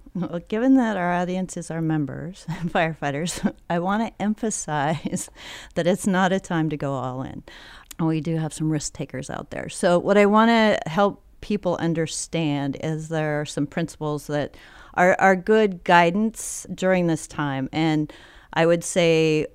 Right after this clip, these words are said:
what you need to be thinking about and doing right now is dependent on your time horizon. If you're young, you have more than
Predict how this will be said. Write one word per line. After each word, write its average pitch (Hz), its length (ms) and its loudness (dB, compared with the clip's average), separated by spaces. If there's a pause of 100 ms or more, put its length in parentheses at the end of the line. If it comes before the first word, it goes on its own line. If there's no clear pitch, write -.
(220)
what 180 320 0
you 208 100 2
need 202 160 0
to 180 80 -4
be 170 140 -2
thinking 214 400 -2
about 175 320 0
and 151 100 -4
doing 165 280 0
right 151 200 0
now 143 340 -2
is 156 220 -4
dependent 160 760 -2 (140)
on 147 760 -2 (240)
your 151 140 -6
time 147 300 -2
horizon. - 640 -10
If - 180 -10
you're 160 80 -4
young, 175 640 0 (260)
you 156 80 -8
have 151 160 0
more 156 240 -2
than 147 320 0